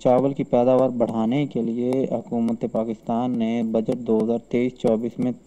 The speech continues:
तेईस, अ, तेईस करोड़ रुपए मुख्तस किए हैं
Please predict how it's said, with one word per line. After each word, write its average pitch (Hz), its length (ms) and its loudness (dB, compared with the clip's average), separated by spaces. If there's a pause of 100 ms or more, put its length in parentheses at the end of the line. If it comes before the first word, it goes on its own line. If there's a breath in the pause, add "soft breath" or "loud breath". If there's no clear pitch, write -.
तेईस, 139 320 2 (340)
अ, 120 360 2 (540 loud breath)
तेईस 139 340 2 (100)
करोड़ 123 340 4 (520 loud breath)
रुपए 131 500 4 (240)
मुख्तस - 400 0 (140)
किए 113 160 0
हैं 110 260 0